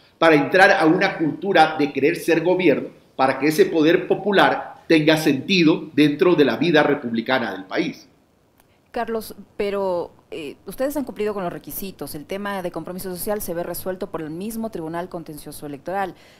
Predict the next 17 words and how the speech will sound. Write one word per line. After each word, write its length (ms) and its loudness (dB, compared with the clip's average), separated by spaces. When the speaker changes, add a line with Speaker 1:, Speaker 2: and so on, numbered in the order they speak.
Speaker 2:
La 100 -10
Alianza 600 -6
unes 340 -6
ha 40 -8
sido 260 -10
conformada 520 -10
legalmente. 800 -12
¿Por 140 -10
qué 220 -4
podrían 520 -6
llegar 220 -4
al 100 -6
extremo 560 -10
de 160 -8
eliminar 520 -8
al 140 -6
binomio? 400 -12